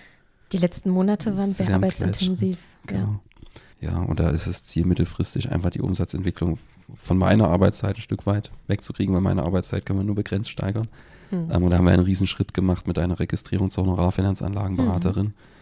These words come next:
Speaker 2: Wenn du jetzt eigenständig Beratungen machst, ähm, wird sich das dann auch mittelfristig natürlich dort wieder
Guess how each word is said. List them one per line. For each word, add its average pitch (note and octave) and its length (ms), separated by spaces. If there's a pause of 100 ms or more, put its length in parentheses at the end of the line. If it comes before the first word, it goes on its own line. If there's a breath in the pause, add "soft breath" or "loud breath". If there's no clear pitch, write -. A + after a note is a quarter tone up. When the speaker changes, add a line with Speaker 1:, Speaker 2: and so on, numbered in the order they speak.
(340 loud breath)
Speaker 2:
Wenn F2 80
du F#2 60
jetzt - 180
eigenständig F2+ 480
Beratungen F#2 440
machst, F2+ 400
ähm, F2+ 240
wird - 120
sich - 140
das - 160
dann - 120
auch - 280
mittelfristig - 600
natürlich G#2 340
dort - 220 (720 loud breath)
wieder G2 400